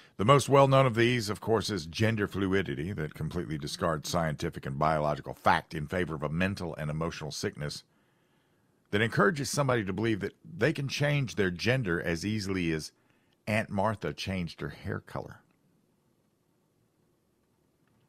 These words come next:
And you might think that this would be bad enough for our society, yet another form of identity as-, absurdity can be found with an increasingly popular furries identification, identifying as an animal. <laughs>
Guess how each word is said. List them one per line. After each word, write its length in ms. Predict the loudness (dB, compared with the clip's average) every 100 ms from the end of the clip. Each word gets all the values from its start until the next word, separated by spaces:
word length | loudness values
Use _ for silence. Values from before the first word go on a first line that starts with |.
| -2
And 100 | 0
you 60 | 2
might 240 | 2 0
think 180 | -2 -2
that 120 | -4
this 200 | -6 -4
would 100 | -4
be 120 | -4
bad 260 | 0 0 0
enough 240 | -2 -4 -2
for 100 | -4
our 100 | -4
society, 460 | -8 -4 -4 -2
yet 220 | -2 0 0
another 340 | 0 0 0
form 220 | -2 -2
of 100 | 0
identity 580 | 0 0 -2 -4 -4 -6
as-, 140 | -8 -12 -12 -8
absurdity 560 | -6 -2 -2 0 -2
can 160 | -4 -6
be 160 | -6
found 360 | -4 0 0 0
with 160 | -4 -6
an 120 | -8
increasingly 800 | -8 -6 -4 -4 -6 -4 -6 -8 _ _ _ _ _ -6
popular 480 | 0 0 0 -2 -4
furries 560 | 2 8 8 8 4 -2
identification, 680 | -2 -4 -6 -6 -4 -6
identifying 600 | -6 -4 -6 -4 -4 -2
as 100 | -4
an 160 | -6 -6 -2
animal. 560 | 0 0 0 -4 -8 _ _ _ _ _ _
<laughs> 100 | -4